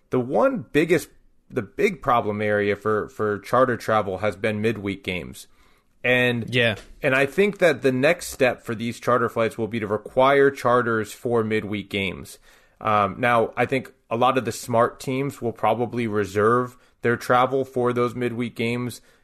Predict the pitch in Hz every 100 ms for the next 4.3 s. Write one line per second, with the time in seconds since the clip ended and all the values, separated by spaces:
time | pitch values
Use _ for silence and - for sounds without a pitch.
0 | _ - 101 92 - 120 110 117 110 -
1 | 123 - 120 113 107 104 - _ 117 -
2 | 101 110 107 104 98 - 113 107 - -
3 | 107 107 107 101 - 101 101 110 107 107
4 | 104 104 101